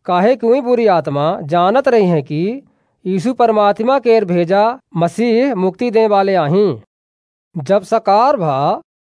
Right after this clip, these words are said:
तब यीशु वहाँ से निकल के गांव से दूरी सुनसान जगह माही चले गए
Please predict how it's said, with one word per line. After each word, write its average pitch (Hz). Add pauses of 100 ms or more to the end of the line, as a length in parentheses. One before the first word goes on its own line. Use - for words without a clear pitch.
(200)
तब 208
यीशु 233
वहाँ 240
से 233
निकल 220
के 165 (360)
गांव 180
से 262
दूरी 220
सुनसान 220
जगह 214
माही 190
चले 190
गए 123